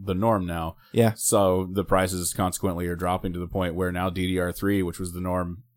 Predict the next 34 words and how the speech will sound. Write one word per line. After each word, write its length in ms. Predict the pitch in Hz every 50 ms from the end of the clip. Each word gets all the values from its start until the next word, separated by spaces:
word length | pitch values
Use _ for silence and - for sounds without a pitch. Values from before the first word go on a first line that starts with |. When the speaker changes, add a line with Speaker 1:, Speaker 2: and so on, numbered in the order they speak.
| _ -
Speaker 1:
two 120 | - 110
weeks 220 | 107 120 123 - 98
ago, 400 | 90 95 92 87 85 85 85 -
is 440 | - 90 90 87 87 - - - - _ _ _
starting 360 | - - 110 98 87 87 92
to 100 | - 80
increase 360 | 98 104 98 - 90 85 -
in 80 | 87 85
price 260 | - 90 82 82 -
because 300 | - 90 - 95 87 87
there's 320 | 90 87 85 85 - - _ _
less 220 | - 82 80 - -
of 80 | 87
a 40 | 90
demand. 520 | 87 92 92 95 98 95 95 92 92 90 - - _ _ _ _ _ _ _
So 160 | - 107 98
the 80 | 87
people 220 | - 101 101 95 92
that 160 | 92 78 - _ _ _ - - -
have 180 | 104 110 - -
to 100 | 98 90
have 240 | 98 87 85 85
it 140 | 87 85 - _ _ _ _ _ _ _ _ _ _ _ _
are 100 | 101 101
gonna 180 | 95 98 95 92
end 120 | 92 95
up 120 | 95 - -
paying 200 | - 104 104 92
a 60 | 85
little 160 | 82 85 82
bit 120 | 80 71
more. 240 | 78 80 78 78 80
But 160 | 80 87 80
yeah, 220 | 95 104 98 90